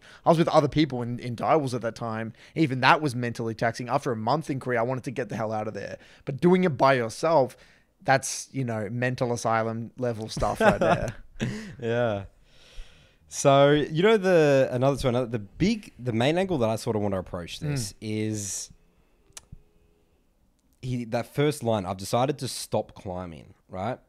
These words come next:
Speaker 2: I think this really takes, like, a level of awareness that if, okay, if I keep doing this, I can't brute force it. Like, I'm actually gonna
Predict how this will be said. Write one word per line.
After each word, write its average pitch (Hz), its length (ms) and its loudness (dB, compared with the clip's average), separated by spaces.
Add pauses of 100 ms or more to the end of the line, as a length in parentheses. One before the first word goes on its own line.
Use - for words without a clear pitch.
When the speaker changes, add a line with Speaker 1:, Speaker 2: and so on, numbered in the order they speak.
(100)
Speaker 2:
I 113 100 -6
think 175 200 -4
this 220 220 -6
really 110 340 -4
takes, - 480 -10
like, 101 160 -8
a 98 40 -12
level 92 760 -8
of 90 240 -16 (640)
awareness 117 560 -2
that 120 200 -2
if, 120 140 -8
okay, 113 180 -2
if 98 120 -4
I 160 100 0
keep 170 340 -4
doing 110 260 -2
this, 82 180 -12
I - 60 -10
can't 131 300 -4
brute 104 280 -8
force 92 340 -10
it. 156 100 -6
Like, 104 220 -10
I'm 104 140 -4
actually 139 320 -4
gonna 120 400 -2